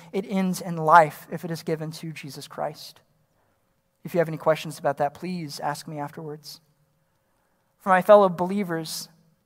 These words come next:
let us again be quick to acknowledge the darkness that's all around us. There is so much pain in this world, and we are not helping anyone by faking a smile every day and pretending like everything is great.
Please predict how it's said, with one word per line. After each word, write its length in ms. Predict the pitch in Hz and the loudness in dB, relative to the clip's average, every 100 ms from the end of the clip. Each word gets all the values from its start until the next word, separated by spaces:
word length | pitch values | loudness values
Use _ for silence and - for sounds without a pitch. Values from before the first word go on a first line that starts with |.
| _ _ _ _ _ _ | _ _ _ _ _ _
let 220 | 196 214 | 10 12
us 140 | 226 220 | 12 6
again 240 | 196 214 | 0 0
be 100 | 208 | 0
quick 240 | 202 208 208 | 0 -2 0
to 120 | 214 | -2
acknowledge 480 | 190 170 185 180 - | 6 8 8 6 -2
the 80 | 175 | 4
darkness 400 | 165 165 185 - | 4 4 0 -10
that's 180 | 165 | -6
all 140 | 175 156 | -2 0
around 260 | 147 147 | -2 -6
us. 320 | 143 143 - - _ _ _ _ _ _ _ _ _ _ _ _ _ - | -10 -14 -18 -20 _ _ _ _ _ _ _ _ _ _ _ _ _ 2
There 140 | 208 | 4
is 100 | 180 | 4
so 200 | - 196 | 0 -2
much 220 | 185 165 | -2 -6
pain 220 | - 170 | -10 -10
in 60 | 165 | -10
this 180 | 151 - | -12 -8
world, 280 | 160 160 160 | -4 -4 -4
and 140 | 165 | -6
we 80 | 180 | -2
are 80 | 170 | 4
not 160 | 160 | 4
helping 340 | 165 170 170 170 | 4 -2 -4 -8
anyone 460 | 170 170 165 165 | -8 -8 -6 -2
by 160 | 151 151 | -2 -2
faking 380 | - 170 170 165 | -2 -4 -4 -10
a 60 | |
smile 360 | - 185 170 165 | -4 0 2 2
every 200 | 160 156 | -2 -4
day 180 | 160 160 | -4 -4
and 100 | 151 | -8
pretending 380 | 151 165 165 | -12 -12 -6
like 160 | 156 147 | -6 -2
everything 400 | 165 165 160 160 | -4 -4 -8 -12
is 140 | 139 | -14
great. 520 | - - 135 131 - | -16 -12 -10 -10 -14